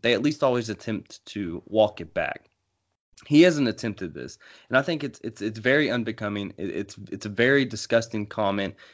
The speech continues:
especially about a guy like Andrew Luck, a guy who did play with a lacerated kidney, a guy who clearly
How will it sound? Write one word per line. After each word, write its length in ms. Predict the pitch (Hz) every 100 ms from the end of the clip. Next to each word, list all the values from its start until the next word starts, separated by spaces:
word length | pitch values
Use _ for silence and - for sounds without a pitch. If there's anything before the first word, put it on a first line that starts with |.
| -
especially 580 | - - 156 160 - 131
about 240 | 117 110
a 40 | 104
guy 420 | 101 98 98 90 - _
like 320 | - 113 113 -
Andrew 360 | 95 92 92
Luck, 240 | 85 82 107
a 60 |
guy 220 | 113 123
who 140 | 135 127
did 360 | 113 127 123
play 380 | - - 80 78 _ _ _
with 160 | 110 107
a 40 |
lacerated 720 | 101 92 92 - 92 82 85
kidney, 320 | - 90 98 95
a 80 |
guy 380 | 95 117 120 117 120 - _
who 180 | 135 123
clearly 720 | - - 196 190 143 131 127